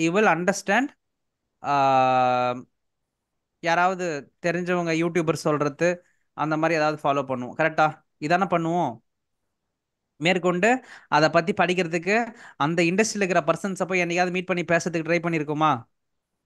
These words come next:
சில பேர் ட்ரை பண்றீங்க, இன்னும் சில பேர் நான் கேட்குறேன், ட்ரை பண்ணியிருக்கீங்களா இது வரையும்? ஆ, போன உடனே ஏதாவது ஒரு ராங்கான பீப்புள் கிட்டயோ இல்ல தப்பான ஒரு இடத்துக்கிட்டயோ போனீங்கன்னா கண்டிப்பா உங்களுக்கு நல்ல நேவிகேஷன் கிடைக்க போறது கிடையாது.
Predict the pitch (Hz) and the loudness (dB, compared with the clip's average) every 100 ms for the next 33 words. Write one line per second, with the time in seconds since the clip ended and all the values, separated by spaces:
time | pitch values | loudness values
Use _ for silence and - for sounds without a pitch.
0 | _ - 170 165 220 208 208 208 190 180 | _ -2 0 4 4 4 2 0 -2 -2
1 | 165 190 247 _ - 175 220 214 175 165 | -2 -2 -4 _ -10 -4 -4 0 0 0
2 | 175 156 160 151 123 113 _ _ - 180 | 0 0 0 0 -2 -6 _ _ 0 0
3 | 185 185 165 151 147 143 143 147 147 117 | 2 0 0 -2 -2 -2 -2 -4 -4 -6
4 | _ _ _ _ _ _ 143 143 143 185 | _ _ _ _ _ _ 0 0 4 2
5 | 190 185 180 185 202 170 175 185 190 175 | 4 2 2 0 0 4 4 2 0 0
6 | 160 151 180 185 190 175 165 160 151 151 | 2 2 4 2 0 -2 -6 -8 -6 -2
7 | 180 185 156 147 143 175 170 165 151 135 | 0 0 0 0 2 4 4 2 0 -2
8 | 156 151 165 160 147 147 220 190 156 165 | -4 -2 -2 0 -2 0 0 2 2 2
9 | 196 175 160 143 143 170 160 156 139 156 | 2 2 -2 0 -2 2 0 0 -2 -2
10 | 135 139 135 127 120 117 117 107 | -2 -4 -2 -4 -4 -2 -2 -2